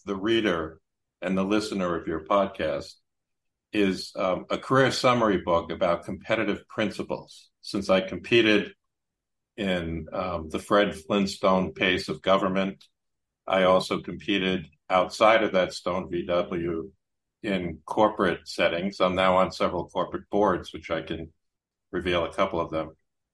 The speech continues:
So the, the bottom line of the book is you cannot solve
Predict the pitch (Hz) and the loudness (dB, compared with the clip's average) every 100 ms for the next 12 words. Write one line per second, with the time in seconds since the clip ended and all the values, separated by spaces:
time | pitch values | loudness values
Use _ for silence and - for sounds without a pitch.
0 | _ - 143 123 110 - _ 107 98 _ | _ 2 4 4 2 -8 _ -6 -6 _
1 | 113 107 131 170 175 127 131 139 113 95 | -8 0 4 4 4 4 4 4 0 -4
2 | - 90 - 92 - 98 117 110 - - | -4 -4 -4 -8 -10 -8 -6 -6 -6 0
3 | 127 120 92 - | 4 4 4 -2